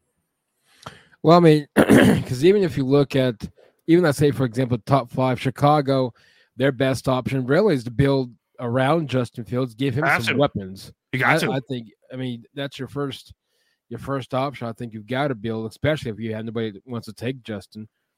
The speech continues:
Speaker 1: Washington's gonna be an interesting one. You don't know.
Speaker 2: Yeah.
Speaker 1: Are they gonna go rookie quarterback, bring in a veteran like a Russell Wilson to learn from, and then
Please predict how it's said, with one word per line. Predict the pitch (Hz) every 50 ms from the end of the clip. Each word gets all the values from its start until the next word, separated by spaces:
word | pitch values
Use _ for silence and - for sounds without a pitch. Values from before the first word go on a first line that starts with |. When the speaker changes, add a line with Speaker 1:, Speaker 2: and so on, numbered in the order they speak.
| _ _ _ _ _ _ _ _ _ _ _
Speaker 1:
Washington's | 123 139 165 196 208 - - 208 - - 175 160 143
gonna | 156 147
be | 127 135 131 131
an | 113
interesting | 131 127 120 - 123 - - - 120 113 110
one. | 110 107 107 110 113
You | 113 123 131
don't | 143 139 120
know. | 120 127 127
Speaker 2:
Yeah. | 131 131 127 117 113 110 104 101 98 92 92 92 - - - - - - _ _ -
Speaker 1:
Are | 123 131 143
they | 147 151 147
gonna | 143 151 147 143
go | 131 143 143 143 135
rookie | 127 135 143 - - 131
quarterback, | - - 110 127 135 135 123 139 135 139 123 - -
bring | - 127 131 135 131
in | 131 135 135
a | 131
veteran | 117 107 127 127 131 135 135 123
like | 117 117 123 120 -
a | 131
Russell | 120 131 135 123 - 143 131 120
Wilson | 127 131 131 131 123 - - 135 135 131 123 - _ _ _ _ _ _ _ -
to | 131 123
learn | 120 127 131 135 135 120
from, | 117 - 135 131 131 131 131 127
and | 120 117 117
then | 120 123 123 123 123 123 120 117 110